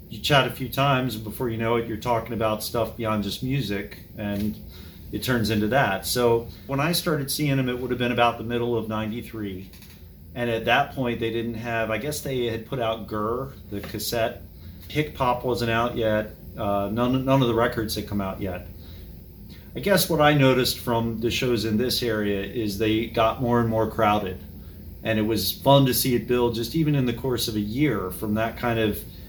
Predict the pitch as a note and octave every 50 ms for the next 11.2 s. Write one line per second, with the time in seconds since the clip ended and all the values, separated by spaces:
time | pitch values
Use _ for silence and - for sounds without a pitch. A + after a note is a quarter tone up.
0 | - - - C#3 C#3 C3+ C#3 C3 C3 C3 B2+ B2 A#2+ A#2+ G#2+ - C3 C3+ C3+ C3
1 | B2+ A#2+ - A#2+ B2 B2 A#2 A#2+ A#2+ A#2 A2 G#2+ G#2+ G2+ - - F3 E3 C#3 A#2
2 | A2+ A2 A2 G#2+ A2 G#2+ G#2+ A2 G#2+ G#2+ G#2+ G#2+ - - - - - B2+ B2+ B2+
3 | - D#3 D3 B2+ A#2 A#2 C#3 E3 E3 D#3 B2+ A#2+ - A2+ G#2 A#2 A2 G2+ - B2
4 | B2+ A2 G#2 - B2+ A#2+ A#2+ A#2 A2 G#2+ G#2+ G#2+ A2 B2 A#2 A2 G2 F#2+ F#2 G#2
5 | G2 - - F3 - - G2 - - A2+ G#2+ G#2+ - - - A#2 A2+ A2 - -
6 | A2 G#2+ G#2+ A#2 A2+ G#2 - - A2+ A2 A#2 B2 A#2+ A#2+ - B2+ B2+ - C#3 C3+
7 | C3 C3+ C3 C3 B2+ B2+ C#3+ E3+ G3 F#3 - G2+ - - - - - - - -
8 | - - - - - - - - - A2+ A2 G#2+ G#2+ G#2 G#2 - - C#3 C#3+ D3+
9 | D3+ - - D#3+ E3 F3+ F3+ E3+ D#3+ - - D3+ C#3 A#2+ B2 C#3 C#3 - - B2
10 | A#2 A#2 A#2 A#2 A2+ A2+ G#2+ A#2 A#2 G#2+ - - A#2+ A2 G#2+ A2 G#2+ G#2 G#2 G#2
11 | G#2 G2+ G2+